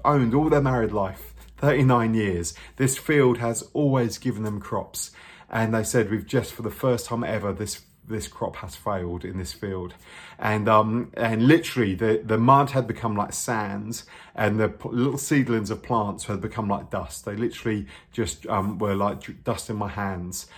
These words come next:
And it was because of a lack of rain. And they said, "This is the first time that this region has known that." So I've seen firsthand the impact that climate change has had on the world's poor. And I think as global citizens, as those who say we must love our neighbour, then it must have an impact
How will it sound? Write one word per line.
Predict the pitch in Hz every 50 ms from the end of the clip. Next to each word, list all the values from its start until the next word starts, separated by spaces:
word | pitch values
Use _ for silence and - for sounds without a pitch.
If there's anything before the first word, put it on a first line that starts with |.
| - - - -
And | - 104 104 110
it |
was | 117 110
because | - - - - 123 101 101
of | 104
a | 104
lack | 107 98 90 - 113
of | 104 95
rain. | 104 104 104 98 90 90 85 90
And | 90 92
they | 95 90
said, | - - 104 95 87
"This | 104 95 - -
is | 101
the | 98
first | 98 - - 117 110 107 - -
time | 107 104 101 101 98
that | 98 87 -
this | 107 107 - - - - -
region | 107 107 101 92 110 98 87
has | 80 95 85 92
known | 104 101 101 98 92
that." | 90 90 92 - - - - - - - - - - - - -
So | - 160 156
I've | 175 190 -
seen | - - 196 196 190 -
firsthand | 175 170 156 - - - 165 165 156 143 135
the | 135
impact | 143 139 - 151 - - - -
that | 139 131 - - - - - - - -
climate | - - 147 147 147 151 147
change | - - 143 139 139 120
has | 110 -
had | - 135 135 139 127
on | 127 117
the | 113
world's | 117 117 120 123 123 120 -
poor. | - - - 131 127 131 131 131
And | 127
I | 120
think | - - 139 135 120 131
as | 120 107
global | - 127 131 135 143 139 135 123
citizens, | - - 139 127 127 - - - 135 135 135 123
as | 120 -
those | 131 127 127 127 127 -
who | 123 110
say | - - 127 127
we | 127 120
must | 117 123 120 - - 127
love | 120 120 120
our | 120 117
neighbour, | 113 113 113 113 113 120 131 131 131 - - - - - -
then | 120 120
it | 120 87
must | 117 123 127 135 143 135 - -
have | 131 123 113
an | 110
impact | 110 113 113 104 - 117 107 90 - - -